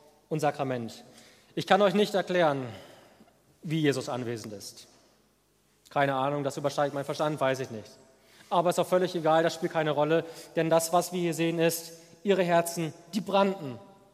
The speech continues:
Dort, wo sie erkannten, es ist Jesus Christus. Dort, wo sie diese Gemeinschaft mit dem Auferstandenen ganz persönlich erlebt haben. Und das Große hier in dieser Geschichte,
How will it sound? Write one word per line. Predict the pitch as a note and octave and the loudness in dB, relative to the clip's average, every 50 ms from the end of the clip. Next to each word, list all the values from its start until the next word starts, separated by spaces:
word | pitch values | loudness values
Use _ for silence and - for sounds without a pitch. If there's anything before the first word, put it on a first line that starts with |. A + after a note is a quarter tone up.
| _ _ _ _ _ _ _ _ _ _ _ _ _ - | _ _ _ _ _ _ _ _ _ _ _ _ _ -4
Dort, | E3 E3+ F3+ F#3 F#3+ F#3 - | 0 4 6 6 4 4 2
wo | E3+ D#3+ D#3 | -2 -2 -2
sie | D#3 F#3 | -2 -2
erkannten, | F3 D3 - - D#3+ D#3 D#3+ F3 G3 F#3+ E3+ E3 D#3+ - - - - - - - _ _ _ - | -4 -4 -2 0 0 0 0 0 -4 -4 -4 -4 -4 -6 -10 -16 -20 -20 -20 -20 _ _ _ -8
es | D#3+ D3+ C#3 | -6 -6 -6
ist | C#3+ - - | -6 -6 -6
Jesus | D3 C3+ C3+ - - | -6 -4 -6 -6 -6
Christus. | - C3 - - - A#2 - - - - - - _ _ | -8 -10 -10 -10 -14 -14 -14 -16 -16 -18 -20 -20 _ _
Dort, | - F#3+ F#3 G3 G#3 G3+ - | 2 4 4 4 4 2 0
wo | F#3 | -4
sie | E3+ E3+ | -4 -4
diese | D#3+ E3 C#3+ D3+ | -6 -8 -6 -4
Gemeinschaft | - D3+ D3 C#3+ D3+ D#3 D#3 - - D#3 D#3 - - | -4 -2 -2 0 0 0 0 0 -2 -4 -4 -4 -4
mit | F3 G3 | -4 -4
dem | A#3+ A3+ G#3 | -4 -4 -2
Auferstandenen | G3+ G3 F#3 F3+ F#3 F3 - F3+ E3 D#3+ F3 E3+ C3+ B2+ B2 A#2+ - - - - | 0 0 0 0 -2 -2 0 -2 -2 -2 -4 -6 -6 -6 -8 -10 -14 -16 -8 -4
ganz | A#3+ B3 C#4+ C4 - | -2 0 0 0 -2
persönlich | - G#3+ F3+ G3 F#3+ F#3 E3 - | -2 -2 -2 0 0 -2 -2 -4
erlebt | F3+ D#3 D3 C#3 C3 - - | -2 -2 -2 -2 -4 -4 -8
haben. | A#2+ A#2 A2+ A2 G#2+ - - _ _ _ _ _ _ _ _ _ _ _ _ _ _ _ _ _ _ - - - - _ _ _ _ _ _ _ _ _ _ _ _ _ _ _ | -8 -8 -10 -12 -16 -20 -20 _ _ _ _ _ _ _ _ _ _ _ _ _ _ _ _ _ _ -20 -20 -20 -20 _ _ _ _ _ _ _ _ _ _ _ _ _ _ _
Und | - D#3+ D#3 | -4 0 2
das | D3+ D3+ D3 D3 - - - - - - - - - - - - - - _ _ - | 4 4 4 4 0 -6 -6 -8 -10 -12 -16 -20 -20 -20 -20 -20 -20 -20 _ _ -8
Große | - E3 F#3 G3 F#3 - | -2 2 2 2 2 2
hier | F#3 E3+ E3+ F3 | 0 0 2 2
in | E3+ | 2
dieser | E3+ D#3+ - - | 2 0 0 0
Geschichte, | D3 C#3+ F3 F3 F3 - - E3+ E3 D#3+ D3+ | 0 0 -2 -2 -2 0 0 2 2 2 0